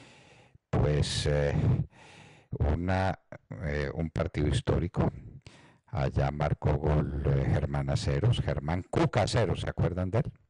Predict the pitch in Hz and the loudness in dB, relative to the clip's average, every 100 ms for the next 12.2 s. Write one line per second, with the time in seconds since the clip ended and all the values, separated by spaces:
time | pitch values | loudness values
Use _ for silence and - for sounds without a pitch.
0 | _ _ _ - _ _ _ _ _ _ | _ _ _ -20 _ _ _ _ _ _
1 | 73 85 113 143 - 143 143 123 147 110 | -4 0 2 0 0 -2 -2 0 2 2
2 | - - - - - 135 78 - - - | -2 -12 -20 -4 2 2 2 -4 -8 -14
3 | _ _ _ - 123 - 139 - _ _ | _ _ _ 0 0 2 0 -2 _ _
4 | _ _ - 104 135 156 - _ 123 135 | _ _ -10 0 4 4 0 _ 2 4
5 | 185 - - - - - - - 98 95 | 2 -2 -6 -2 -4 -4 -8 -4 -2 0
6 | 92 123 131 135 131 123 123 95 95 113 | 0 2 2 2 0 2 2 2 0 -2
7 | 120 123 117 117 104 80 - - 76 - | 0 0 2 2 2 0 2 0 0 -10
8 | - _ - - 80 76 76 82 107 - | -20 _ -20 -4 -2 0 2 2 2 -2
9 | _ _ _ - 78 73 73 82 92 117 | _ _ _ -4 0 0 0 0 2 2
10 | 139 - - - _ _ _ _ - _ | 0 -2 -6 -12 _ _ _ _ -20 _
11 | _ _ _ _ _ _ - - 76 78 | _ _ _ _ _ _ -16 -6 -2 0
12 | 80 - | -2 -4